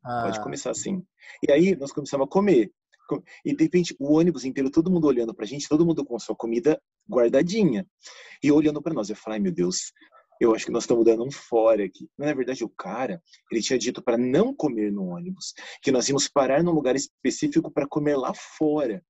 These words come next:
Speaker 1: E eu batendo o pé, "Não, pai, eu entendi sim, ele falou pra comer no ônibus,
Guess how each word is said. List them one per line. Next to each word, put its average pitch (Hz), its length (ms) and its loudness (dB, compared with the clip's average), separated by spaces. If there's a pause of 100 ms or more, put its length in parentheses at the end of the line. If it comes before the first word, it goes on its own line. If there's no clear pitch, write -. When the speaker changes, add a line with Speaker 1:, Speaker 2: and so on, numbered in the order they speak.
(500)
Speaker 1:
E 151 160 0
eu 190 220 0 (600)
batendo 165 320 -4
o 196 40 -4
pé, 131 160 -4
"Não, 156 280 -4
pai, - 300 -8
eu 117 100 -2
entendi 170 360 -4
sim, 123 240 -8
ele 120 100 -4
falou 110 200 -4
pra 113 120 -10
comer 151 300 -2
no 214 100 -4
ônibus, 113 240 -2